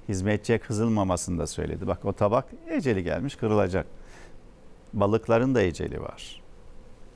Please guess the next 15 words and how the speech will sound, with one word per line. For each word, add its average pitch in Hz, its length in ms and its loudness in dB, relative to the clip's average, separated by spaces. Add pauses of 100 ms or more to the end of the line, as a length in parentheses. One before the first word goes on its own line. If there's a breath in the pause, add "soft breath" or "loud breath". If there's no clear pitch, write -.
(160)
Efendim, 90 500 2
ama 151 320 2 (100)
bu 147 300 2
ecel 120 400 4 (760 soft breath)
sebep 131 500 2
olanlar, 101 800 2
zarar 113 440 4
verenler, 98 480 -4 (320)
onlar 117 360 0
da 143 40 -2
hesaba 110 400 0
çekilecek. 101 540 -4
Ayrı 117 280 2
bir 85 60 -4
konu. 78 260 -10